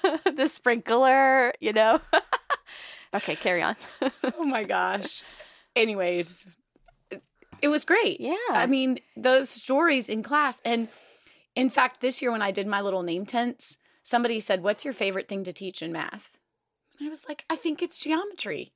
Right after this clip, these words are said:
Speaker 2: <laughs> I don't
Speaker 1: Cool.
Speaker 2: get to teach geometry.
Speaker 1: Yeah.
Speaker 2: But that is really my favorite because of that. And we always picked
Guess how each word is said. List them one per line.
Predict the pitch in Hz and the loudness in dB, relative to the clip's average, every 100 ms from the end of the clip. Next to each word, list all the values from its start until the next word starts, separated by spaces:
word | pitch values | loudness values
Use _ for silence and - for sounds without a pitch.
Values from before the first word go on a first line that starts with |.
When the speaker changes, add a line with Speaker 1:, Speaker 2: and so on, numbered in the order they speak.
| _ | _
Speaker 2:
<laughs> | - | 2
I | 381 370 - | 6 6 6
don't | 269 | 6
Speaker 1:
Cool. | - | 4
Speaker 2:
get | - | 2
to | 427 | 2
teach | 370 359 - | 6 4 4
geometry. | - 370 415 415 - 202 | 2 4 4 2 -2 -2
Speaker 1:
Yeah. | 180 180 170 190 | 0 0 -2 -2
Speaker 2:
But | 294 | 0
that | 294 285 277 | 4 4 4
is | 247 | 0
really | 247 285 269 | 0 2 2
my | 254 | 0
favorite | 233 254 294 247 180 | -2 0 0 -2 -4
because | 220 - 247 233 | -6 -2 -2 0
of | 214 | -2
that. | 180 175 196 | 0 0 0
And | 247 - - - _ | -4 -4 -14 -20 _
we | 285 - | 2 6
always | 285 311 285 - | 6 6 2 -2
picked | - 285 - - | 0 -2 -2 -16